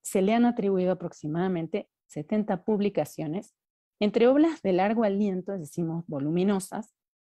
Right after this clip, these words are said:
hojas sueltas y tesis. De hecho, fue el responsable de dar a luz la primera tesis de la Real y Pontificia Universidad de México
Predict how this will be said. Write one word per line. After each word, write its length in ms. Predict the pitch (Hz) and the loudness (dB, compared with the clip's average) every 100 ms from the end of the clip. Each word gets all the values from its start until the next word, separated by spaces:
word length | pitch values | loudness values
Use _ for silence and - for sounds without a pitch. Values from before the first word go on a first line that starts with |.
| _ | _
hojas 300 | 247 247 269 | -2 0 0
sueltas 480 | - 220 214 214 - | 0 0 0 -4 -4
y 60 | 175 | -4
tesis. 600 | 196 214 - 208 - _ | 0 -2 -2 -10 -10 _
De 100 | 156 | -4
hecho, 260 | 170 - 170 | -2 -4 -4
fue 300 | - 170 - | 0 0 -2
el 60 | |
responsable 800 | 156 - 160 156 190 190 180 147 | -8 -10 -10 -6 -2 0 0 -4
de 180 | 160 147 | -6 -6
dar 160 | 151 156 | -4 -2
a 100 | 165 | 0
luz 300 | 214 220 - _ _ _ _ | 0 -2 -6 _ _ _ _
la 180 | 185 180 | -4 -2
primera 380 | 180 208 262 262 | -2 0 0 0
tesis 560 | 233 214 208 214 220 - | -2 -4 -6 -12 -14 -6
de 120 | 165 | -4
la 220 | 143 135 _ _ - | -4 -8 _ _ -4
Real 280 | 156 165 | -2 0
y 60 | 196 | -2
Pontificia 640 | 170 156 156 151 196 - 180 | -2 -6 -6 -4 -4 -2 -2
Universidad 540 | 151 147 143 156 175 | -2 -4 -2 0 0
de 60 | 175 | 0
México 580 | 202 202 151 - 131 | -2 -4 -8 -10 -12